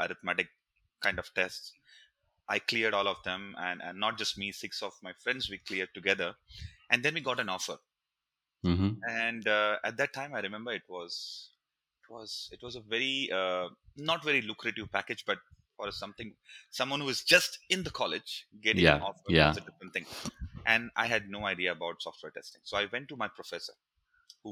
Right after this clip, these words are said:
Speaker 1: was teaching us that subject.
Speaker 2: Mm-hmm,
Speaker 1: I went to
Speaker 2: mm-hmm.
Speaker 1: the professor. Uh, I, I asked him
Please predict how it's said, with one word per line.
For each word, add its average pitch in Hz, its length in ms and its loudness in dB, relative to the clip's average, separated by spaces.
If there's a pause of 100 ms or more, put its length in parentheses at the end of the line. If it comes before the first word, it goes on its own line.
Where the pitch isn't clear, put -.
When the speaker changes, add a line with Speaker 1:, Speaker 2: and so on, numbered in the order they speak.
(100)
Speaker 1:
was - 260 -4
teaching 107 260 -4
us 98 140 -6
that - 240 -8
subject. - 260 -10 (480)
Speaker 2:
Mm-hmm, 95 520 6
Speaker 1:
I - 40 2
went 139 160 4
to 190 60 2
Speaker 2:
mm-hmm. - 60 0
Speaker 1:
the - 20 -12 (100)
professor. 87 340 -4 (580)
Uh, 87 380 0 (160)
I, 90 180 2 (120)
I - 20 0 (120)
asked 92 220 -4
him 73 60 -12